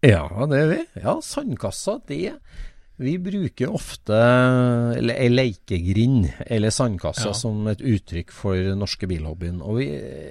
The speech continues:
Speaker 1: i sandkassa, vi trives jo veldig godt i sandkassa.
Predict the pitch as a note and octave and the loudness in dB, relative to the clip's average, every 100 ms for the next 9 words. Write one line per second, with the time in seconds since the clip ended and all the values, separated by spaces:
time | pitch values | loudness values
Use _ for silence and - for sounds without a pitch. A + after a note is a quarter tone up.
0 | - - B2 D#3 C#3 F#2 - D3 D3 - | -14 -8 -2 -2 -2 -6 -6 -6 -8 -6
1 | E3+ F#2 - C#3+ E3+ B2 C3+ C3+ D3+ D3 | -4 -4 -4 -6 -6 -6 -4 -4 -4 -4
2 | A#2+ A#2 | -4 -8